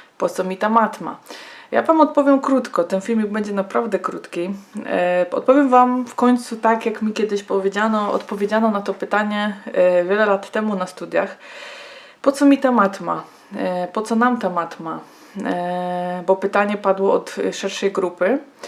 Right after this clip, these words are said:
do wykładowcy i on powiedział po prostu po to, żeby rozwijać umysł.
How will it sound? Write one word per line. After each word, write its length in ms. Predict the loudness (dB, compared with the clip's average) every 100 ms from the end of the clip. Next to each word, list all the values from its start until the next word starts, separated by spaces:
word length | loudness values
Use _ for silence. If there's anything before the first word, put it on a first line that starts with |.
| -18 0
do 120 | 2
wykładowcy 800 | 2 0 4 4 2 -4 -6 -6 -8 -18 -20 -20 -20 -10
i 60 | -2
on 100 | 2
powiedział 380 | 4 4 6 6
po 120 | 4
prostu 440 | 4 4 4 -2
po 140 | -2 -2
to, 160 | 0
żeby 240 | -2 -2 -2
rozwijać 480 | -2 -4 -4 -4 -4
umysł. 480 | -8 -6 -10 -14